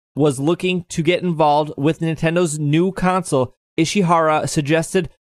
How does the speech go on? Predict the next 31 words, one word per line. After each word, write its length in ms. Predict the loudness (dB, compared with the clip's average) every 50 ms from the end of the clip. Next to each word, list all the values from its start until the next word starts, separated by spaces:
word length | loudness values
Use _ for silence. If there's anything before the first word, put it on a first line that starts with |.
| _ -4
the 100 | -2 -2
way 360 | 0 2 2 4 4 4 2 2
the 120 | 0 -2
company 420 | 0 0 -2 0 0 -2 0 0
approaches 500 | 0 0 0 0 0 0 2 0 -2 0
designing 520 | 0 -2 -2 0 0 0 0 0 -2 -2 -4
its 200 | -4 -4 -4 -4
main 260 | -2 0 0 0 0
title 340 | 0 0 0 2 2 0 0
games, 420 | 0 0 0 2 2 0 -2 -6 -6 -2
like 200 | -2 -2 0 0
Pokemon 360 | -2 -2 0 0 0 0 0
Sun 160 | 0 0 0 2
and 80 | 2
Moon, 240 | 2 2 0 0 -2 -6 -12 _ -2
would 140 | -2 -2 0
have 260 | 0 0 -2 -2 0
to 100 | 0 -2
change 440 | -2 -2 -2 0 0 0 -2 -4 -2
if 160 | -2 -2 -2
the 100 | -2 -2
new 180 | 0 0 0 -2
console 440 | -2 -2 -2 -2 -2 0 0 0 2
was 200 | 2 0 0 0
incorporated. 760 | -4 -6 -2 -2 -2 0 2 2 2 2 2 0 -2 -4 -8 _ _ _ _ _ _ -2
Pokemon 440 | -2 -2 0 0 0 0 0 -2 -4 _ _ _ -2
has 160 | -2 0 0
been 200 | 2 0 2 2
about 360 | 2 2 2 2 2 -2 -4 -14 -8 -2
being 260 | -2 0 0 0 -4
portable, 560 | -2 2 2 2 2 2 0 0 -2 -2 -6